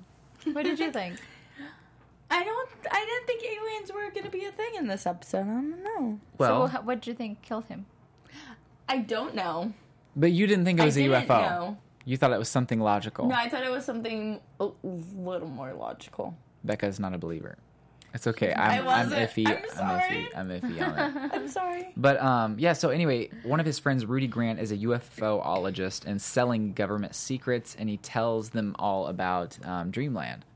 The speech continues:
Speaker 3: Tells
Speaker 2: Mm-hmm.
Speaker 3: Kirsten and Cameron, and he's, like, making lots of money off of this, and, like,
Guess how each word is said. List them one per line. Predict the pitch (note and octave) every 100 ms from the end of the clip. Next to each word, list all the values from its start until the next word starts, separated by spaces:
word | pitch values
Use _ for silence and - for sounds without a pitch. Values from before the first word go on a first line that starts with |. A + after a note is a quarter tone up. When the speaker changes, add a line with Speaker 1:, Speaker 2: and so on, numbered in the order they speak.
| -
Speaker 3:
Tells | B2+ A2+ A2
Speaker 2:
Mm-hmm. |
Speaker 3:
Kirsten | - G#2+ -
and | G#2
Cameron, | C3 B2 F#2+
and | F2+ G#2 - - -
he's, | - C#3+
like, | C3
making | A2 A2 G#2 G2+
lots | G2 F2+
of | F2+
money | G#2+ C3+ D3
off | C3 C3 B2+
of | B2 B2+
this, | B2+ A#2+ -
and, | G2+
like, | F2+ D#2